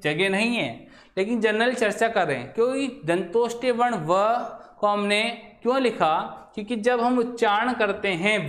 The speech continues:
व का, आप बोलो प, फ, ब, भ, म, व,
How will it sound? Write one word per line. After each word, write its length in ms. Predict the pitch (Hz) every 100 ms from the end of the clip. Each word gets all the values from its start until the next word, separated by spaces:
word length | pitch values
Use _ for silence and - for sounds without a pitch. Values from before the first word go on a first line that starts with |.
| 131
व 260 | 165 208 208
का, 160 | 156
आप 360 | 117 - 156 180
बोलो 280 | 185 196 214 214 -
प, 100 | 202 202 170 113 98 - - - -
फ, 80 | 175 185 208 165 113 - - - 127
ब, 160 | 143 180 208 196 120 - - 110 127
भ, 720 | 151 190 214 175 110 - -
म, 140 | 120 302 262 208 175 95 120 123
व, 180 | 165